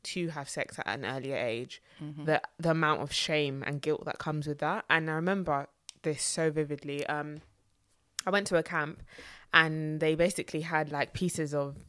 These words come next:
Speaker 1: um, what was it? It was like, it was like Velcro or something. I can't
Speaker 2: Mm-hmm.
Speaker 1: remember.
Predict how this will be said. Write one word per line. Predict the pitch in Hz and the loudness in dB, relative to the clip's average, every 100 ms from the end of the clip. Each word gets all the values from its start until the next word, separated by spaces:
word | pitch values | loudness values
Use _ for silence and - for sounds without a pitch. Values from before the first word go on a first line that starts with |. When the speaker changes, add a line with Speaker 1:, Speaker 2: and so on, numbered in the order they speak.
| - | -6
Speaker 1:
um, | - 143 135 143 147 - _ _ _ _ _ - | 0 0 0 -2 -6 -10 _ _ _ _ _ 0
what | 269 294 | 0 0
was | 208 160 | -2 -4
it? | 160 | -8
It | 185 | -6
was | 240 | -4
like, | 247 - - - - - - _ _ _ | -6 -8 -18 -20 -20 -20 -20 _ _ _
it | 208 | 4
was | 214 | 6
like | 220 185 | 4 4
Velcro | 180 202 220 - - 151 135 156 - | 4 8 10 8 2 0 0 -6 -6
or | 175 | 0
something. | 165 156 165 127 | 0 0 -2 -4
I | 123 | -2
can't | 151 | 0
Speaker 2:
Mm-hmm. | 208 | 4
Speaker 1:
remember. | 180 160 | 4 4